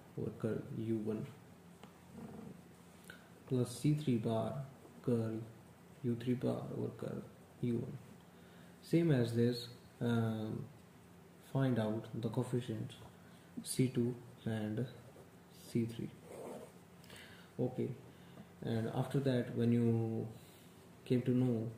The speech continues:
these all coefficients C one, C two, and C three, uh, more briefly, we can write them as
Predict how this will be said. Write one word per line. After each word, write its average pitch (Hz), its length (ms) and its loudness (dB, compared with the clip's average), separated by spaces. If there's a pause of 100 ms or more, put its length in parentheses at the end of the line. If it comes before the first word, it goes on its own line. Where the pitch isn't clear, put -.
(260)
these 117 220 2
all 127 260 2
coefficients 113 540 2
C 113 100 2
one, 117 160 4
C 110 140 0
two, 113 180 2
and 107 140 -2
C 113 160 0
three, 113 280 -2 (720)
uh, 107 520 0 (260)
more 113 340 6
briefly, 117 640 2
we 113 160 6
can 110 180 0
write 113 240 0
them 110 200 2
as 104 280 -4